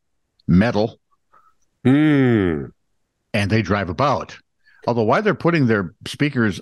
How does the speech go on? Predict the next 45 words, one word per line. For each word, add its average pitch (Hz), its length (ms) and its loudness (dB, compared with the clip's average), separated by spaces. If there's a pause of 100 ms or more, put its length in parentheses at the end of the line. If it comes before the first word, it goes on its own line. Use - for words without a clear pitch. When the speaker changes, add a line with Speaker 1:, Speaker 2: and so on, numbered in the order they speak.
(220)
Speaker 1:
facing 143 360 0
the 95 80 0
ground, 92 280 -2
I 101 40 0
don't 95 200 0
know. 85 200 -2
I - 60 0
haven't 85 300 -2 (560)
Speaker 2:
<laughs> - 560 -20
Oh, 101 320 0 (520)
right. 95 380 -2 (300)
Speaker 1:
Could 117 60 -2
have 104 60 -2
been 104 120 0
drink, 101 260 0 (200)
could 165 120 0
have 185 80 0
been 139 120 2
alcohol 104 320 0
involved. 92 320 -2 (1600)
Speaker 2:
Bet - 160 -6
there 101 180 2
is. 156 480 0 (680)
How 294 120 0
about 277 200 2
a 202 80 2
few 220 360 2
social 208 500 2
media 156 480 2
posts 117 540 -2
to 127 160 -2
sort 151 320 2
of, 113 360 -2 (600)
I 139 200 -4
don't 123 140 0
know, 110 400 0 (160)
jack 147 260 -2
Speaker 1:
Even 123 220 4
Speaker 2:
up 127 160 0
Speaker 1:
out - 60 -2
Speaker 2:
your 135 100 0
Speaker 1:
the 131 60 2
day? 120 100 0
Speaker 2:
creative 143 240 -2
thinking, 104 580 -2